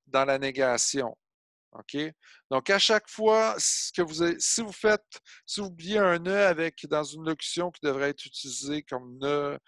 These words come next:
il ne parle pas », euh, si vous faites ça plusieurs fois, ben, vous allez perdre jamais qu'un point dans votre texte.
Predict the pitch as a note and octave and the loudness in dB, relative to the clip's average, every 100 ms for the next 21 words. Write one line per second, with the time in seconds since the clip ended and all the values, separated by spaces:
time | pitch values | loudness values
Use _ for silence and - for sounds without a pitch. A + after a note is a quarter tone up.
0 | - _ - D3+ D3+ C3+ C3+ C3 C#3 C3 | -20 _ -2 0 0 2 2 4 4 4
1 | B2 A2+ C3+ D#3+ G#3 G#3+ _ _ _ - | 2 2 2 4 2 -2 _ _ _ -4
2 | B2 B2 B2 B2+ B2+ - E3+ D#3+ F3+ D#3 | 0 2 0 0 -2 -2 -4 -4 -2 0
3 | - E3+ E3+ D#3+ E3 D3 - E3+ F#3 G#3 | 0 0 -2 2 4 4 2 2 4 4
4 | G#3+ _ - C#3+ C#3 - C3 C3 D3 D3+ | 0 _ -6 -4 -4 -10 -4 2 2 2
5 | D3 E3 C#3+ - F3+ F#3 G3 G3 F#3 D#3+ | 0 -2 -2 -2 -2 0 0 0 0 0
6 | C#3+ E3 D#3+ C#3 C3 - - C3 - - | -2 -2 0 2 0 -2 -6 -6 -6 -14